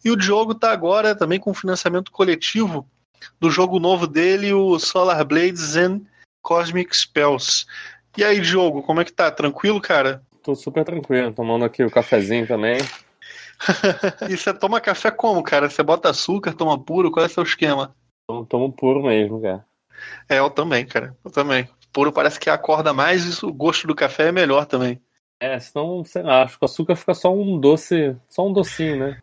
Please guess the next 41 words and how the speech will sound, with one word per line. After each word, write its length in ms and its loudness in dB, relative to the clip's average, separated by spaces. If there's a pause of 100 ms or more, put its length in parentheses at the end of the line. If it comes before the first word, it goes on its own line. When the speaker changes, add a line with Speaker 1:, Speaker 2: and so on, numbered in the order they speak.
(100)
Speaker 2:
Sei 200 -12
lá. 280 0 (120)
Speaker 1:
É, 260 4
exatamente, 800 0
exatamente. 520 -2
Parece 360 -2
que 80 -6
meio 220 2
que 100 -10
perde 320 2
o 80 -2
gosto 340 0
da 120 2
parada. 520 2 (920)
Cara, 420 0 (320)
é 60 2
o 40 4
seguinte, 840 -2 (420)
primeiro 320 0
eu 40 -6
queria 180 -2
que 100 -10
você 120 -2
contasse 480 -2
pra 140 0
galera, 440 0
falasse 380 -2
um 40 -4
pouco 300 -4
de, 220 -2
de 100 -6
quem 160 0
você 300 0
é, 600 2
qual 180 0
é 20 2
o 60 0
seu 160 0
trabalho 760 2
e 60 -14
tal, 340 0